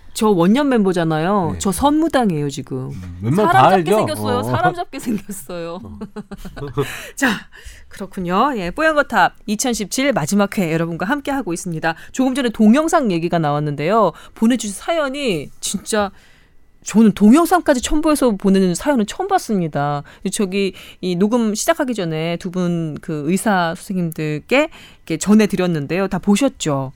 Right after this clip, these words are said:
Speaker 2: 네.
Speaker 1: 그래요. 아, 뭐 아무리 뭐 연말 특집 같은 느낌이 있다고 해도 또 할 건 하고 지나가야 되는 거 아니겠습니까? 뽀얀 거탑 여러분의 건강 상담 해드려야죠. 아, 오늘,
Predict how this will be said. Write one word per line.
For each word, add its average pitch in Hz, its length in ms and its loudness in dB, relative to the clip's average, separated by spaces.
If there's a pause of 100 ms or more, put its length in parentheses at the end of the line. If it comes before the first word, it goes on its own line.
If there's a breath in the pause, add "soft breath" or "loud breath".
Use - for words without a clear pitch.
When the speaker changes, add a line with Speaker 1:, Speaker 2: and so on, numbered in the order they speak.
(180)
Speaker 2:
네. 82 420 -6 (480)
Speaker 1:
그래요. 151 300 -8 (480 loud breath)
아, 151 340 -4 (500)
뭐 202 160 -2 (360 loud breath)
아무리 285 720 0
뭐 202 240 -4 (100)
연말 233 480 4
특집 - 420 -6
같은 233 280 -2
느낌이 214 360 -2
있다고 202 380 0
해도 190 720 -2 (100)
또 170 100 -8
할 349 180 -4
건 302 160 2
하고 339 340 -2
지나가야 180 380 -2
되는 156 180 -6
거 165 80 -6
아니겠습니까? 185 800 -4
뽀얀 302 220 -2
거탑 269 240 -4
여러분의 185 340 -4
건강 180 340 2
상담 202 320 -6
해드려야죠. 202 840 -4 (480 loud breath)
아, 175 240 -4
오늘, 294 840 -2